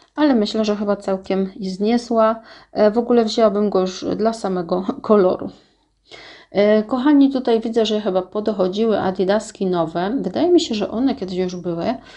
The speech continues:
ale zróbmy po prostu, e, tutaj rzut na te buciki. Za pięćdziesiąt złotych takie fajne, beżowe, e, z biało-czarną podeszwą. Tak się prezentują.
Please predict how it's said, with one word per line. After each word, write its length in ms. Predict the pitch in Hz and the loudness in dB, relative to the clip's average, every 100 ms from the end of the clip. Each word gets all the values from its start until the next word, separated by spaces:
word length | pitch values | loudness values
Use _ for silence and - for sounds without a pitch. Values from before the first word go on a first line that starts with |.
| - - - - | -20 -20 -16 -2
ale 420 | 226 277 240 - _ _ _ _ _ _ _ | 2 2 2 -4 _ _ _ _ _ _ _
zróbmy 600 | 190 190 220 240 214 214 | -12 -2 4 4 4 0
po 140 | 190 190 | -4 -6
prostu, 600 | - 220 - 208 185 - | -6 -8 -4 0 0 0
e, 640 | - 196 196 185 180 190 190 | -6 -8 -6 -4 -4 -4 -6
tutaj 440 | 214 - 190 180 - | -10 -6 -2 -2 -4
rzut 360 | 190 233 226 | -2 -2 -2
na 360 | 196 190 180 180 180 _ _ _ | -2 -2 -2 -4 -8 _ _ _
te 120 | - | -4
buciki. 600 | 202 208 202 190 - 202 208 | -2 0 -2 -4 -4 -2 0
Za 220 | 190 277 | 2 2
pięćdziesiąt 580 | 277 240 208 - 196 190 | 2 0 0 -4 -4 -2
złotych 300 | 262 269 208 | -2 -2 -6
takie 200 | 196 190 | -8 -8
fajne, 480 | 208 196 190 185 180 - | -4 -2 0 -2 -4 -6
beżowe, 680 | 175 202 202 196 180 190 190 190 _ - - - - | -2 -2 0 0 0 -2 -6 -8 _ -20 -20 -20 -4
e, 180 | 185 | -2
z 100 | 180 | -2
biało-czarną 840 | 175 220 214 190 190 185 170 160 160 | 2 4 4 2 0 -2 -2 -4 -6
podeszwą. 840 | - 254 262 233 214 - 196 190 | -6 -2 2 2 0 -2 -6 -6
Tak 180 | 196 190 | -8 -12
się 180 | - 180 | -10 -10
prezentują. 920 | - 220 233 233 226 247 240 220 220 | -4 -4 -2 -4 -4 -2 0 2 0